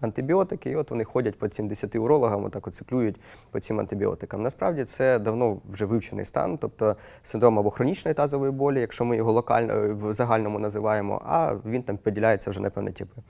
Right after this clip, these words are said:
І використання антидепресантів в цьому випадку є ефективним методом лікування. Тобто у мене є пацієнти, які, наприклад, десять років лікували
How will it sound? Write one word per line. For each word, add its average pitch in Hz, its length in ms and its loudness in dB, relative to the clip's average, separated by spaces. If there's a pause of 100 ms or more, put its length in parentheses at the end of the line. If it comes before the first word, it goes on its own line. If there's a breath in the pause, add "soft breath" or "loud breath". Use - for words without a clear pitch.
(420 loud breath)
І 151 120 2
використання 131 600 2
антидепресантів 117 800 0
в - 40 -12
цьому 120 260 2
випадку 107 400 -2
є 110 140 2
ефективним 107 440 -4
методом 98 340 -8
лікування. 90 440 -8 (120)
Тобто 95 240 -4
у - 20 2
мене 123 200 2
є 117 80 2
пацієнти, 123 420 -2
які, 104 160 -6
наприклад, 104 400 -2
десять 107 300 2
років 98 320 -2
лікували 101 440 4